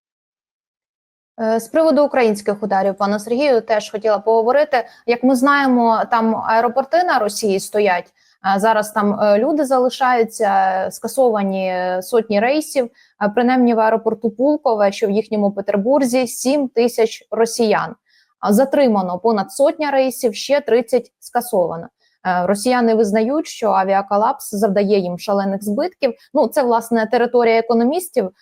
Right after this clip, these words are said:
та, для обговорення, скільки реально збитків це завдає, але я до наших ударів. Та,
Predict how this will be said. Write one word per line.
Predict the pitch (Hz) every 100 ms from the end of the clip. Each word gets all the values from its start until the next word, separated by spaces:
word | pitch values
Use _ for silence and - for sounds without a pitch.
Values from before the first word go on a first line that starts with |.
| _ _ 202
та, | 226 247 202
для | 202
обговорення, | 208 196 208 196 190 180 180
скільки | 180 233 208 202
реально | 196 190 190 196
збитків | 190 196 - 190
це | -
завдає, | 202 202 254 302 392
але | 233 220 269
я | 247
до | 226 220
наших | 214 - 226
ударів. | 208 180 175 -
Та, | 277